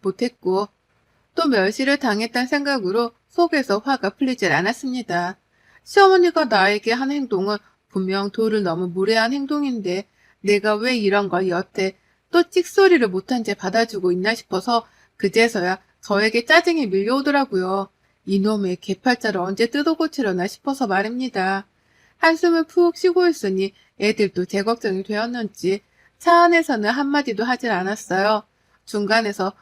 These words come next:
중재를 제대로 못하고 무능하게 밥만 얻어먹고 온 남편을 향해서 온 가족이 기분이 상했다는 걸 티내는 중이었던 겁니다. 그러니 남편도 이러다가는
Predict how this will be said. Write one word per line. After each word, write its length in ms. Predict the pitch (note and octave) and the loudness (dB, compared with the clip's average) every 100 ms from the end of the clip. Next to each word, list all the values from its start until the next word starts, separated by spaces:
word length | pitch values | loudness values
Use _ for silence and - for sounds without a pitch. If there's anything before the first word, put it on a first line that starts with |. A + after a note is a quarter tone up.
| _ | _
중재를 460 | - C4 C4+ D#4 D#4 | -6 -2 2 2 2
제대로 380 | B3+ G#3 B3 B3 | 0 0 0 0
못하고 600 | G#3+ A3+ A3 E3 F3+ F#3+ _ _ | -2 0 -2 0 -2 -2 _ _
무능하게 580 | - G3 A3 A#3+ G#3 F#3+ | -4 -2 0 0 -2 -4
밥만 400 | - F#3 G3 G3+ | -6 -6 -4 -2
얻어먹고 560 | F3 F#3 A#3+ B3 - F3+ | -2 -2 -2 -2 -2 -2
온 100 | F3+ - _ _ - | -2 -6 _ _ -2
남편을 520 | G3 G#3+ C4+ C4 B3 | -2 0 0 0 -2
향해서 540 | G3+ F3+ G3+ B3 A#3 _ _ | -4 -4 -2 -2 -4 _ _
온 320 | - F#3+ G3+ G#3+ | 0 2 2 -2
가족이 500 | - F3+ F#3+ E3+ F#3+ | -6 -4 -2 -2 -4
기분이 380 | A3+ G3+ A3 A#3+ | -4 -4 -4 -4
상했다는 600 | D#4 D4+ E4 C4 F#3+ F3 | -2 -2 -2 -2 -2 -4
걸 160 | F3 - _ _ | -6 -8 _ _
티내는 420 | _ E4+ F4 C#4+ | _ 2 4 2
중이었던 520 | A3+ G3 G#3 B3+ C4 B3 | -2 -4 -2 -2 -2 -4
겁니다. 680 | B3+ A#3+ A#3+ F#3 F#3 F#3+ - _ _ _ _ | -4 -4 -2 -2 0 -4 -8 _ _ _ _
그러니 340 | - B3 C4 C4 | 0 2 2 0
남편도 480 | G3+ G3+ A#3+ A#3 A#3 | 0 0 -2 -2 0
이러다가는 720 | F#3+ A3+ A#3 A3+ F#3+ G#3 A#3 | 0 0 0 0 0 -2 -4